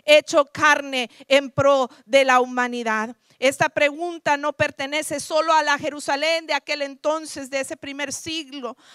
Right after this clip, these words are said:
A lo largo de los siglos y hasta el día de hoy, la gente está opinando y espe-, especulando sobre la identidad, eh, de Jesús, de quién es,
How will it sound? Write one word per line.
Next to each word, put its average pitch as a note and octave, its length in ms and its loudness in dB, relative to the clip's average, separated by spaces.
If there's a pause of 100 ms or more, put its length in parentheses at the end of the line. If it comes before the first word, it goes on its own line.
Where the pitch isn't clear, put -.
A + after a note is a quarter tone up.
A B3 100 2
lo C#4+ 140 4
largo E4 440 6
de D4+ 80 0
los C#4 160 -2
siglos C4+ 480 -10
y D4+ 40 -8
hasta C4+ 240 -4
el C4 160 -8
día D#4 200 -2
de D4+ 120 0
hoy, D#4 240 4
la C#4 180 0
gente D#4 380 -4
está D4+ 240 0
opinando D4 640 -2
y C#4+ 80 -8
espe-, C4+ 340 -12 (140)
especulando C#4+ 880 -4
sobre C4+ 260 -6
la C4+ 140 -2
identidad, C#4+ 920 -2 (420)
eh, C4 300 4
de C4 180 2
Jesús, B3+ 800 -4 (160)
de C4+ 180 4
quién F4 440 -4
es, F4 340 -2